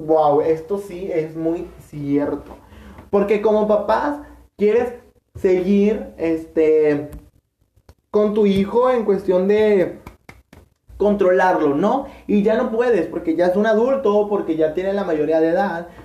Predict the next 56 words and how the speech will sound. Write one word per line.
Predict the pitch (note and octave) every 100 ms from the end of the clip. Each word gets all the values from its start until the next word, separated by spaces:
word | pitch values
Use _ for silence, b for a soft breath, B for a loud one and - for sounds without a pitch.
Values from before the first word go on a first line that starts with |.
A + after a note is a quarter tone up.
| B
porque | E3 E3 D#3+
ya | D3+
tiene | G3 G3+
su | G3
vida | D3 D3 D#3
hecha. | F3+ - - B B B
Y | F#3
eso | A#3
es |
algo | A#3+ A#3
del | A#3+ A3+ -
que, | F3 D#3 D3 D3
boom, | G3+ G3+
eso | F#3 C4 C#4 C4+
es, | - F3+
o |
sea, | F#3 E3 - - -
esto | - G3 D4
de | D4+
los | A#3
padres | G3+ G3+ A#3 B3
e |
hijos | A3 A#3+
es | A3 G#3+
un | A3 G#3+
tema | G#3 G#3+ A3+ C#4 - -
que | F#3
les | E3+ E3+
tengo | - F3+ G3 G#3+ -
preparadísimo | F#3+ F3 F3 D#3+ D3 D#3 G3 F3 F#3+ G#3+
porque | F3 -
va | D3
a | C#3+
estar | - D#3+ -
muy | E3 D#3+ D#3+ D#3+ B B
bueno. | D3 D3 D3+
Se |
me | E3
hace | F3
que | A3
el | F#3+
siguiente | F3 E3+
capítulo | G3+ F3 E3+
es | E3+
de | D3+
esto. | C#3 - C#3 -
Paréntesis, | D#3 D#3 F3 G#3 A#3 -
el | D#3
siguiente | D#3 E3
capítulo | F#3 E3 F3
se |
me | D#3+
hace | D3+
que | D#3+
es |
del, | D#3+ D#3+ B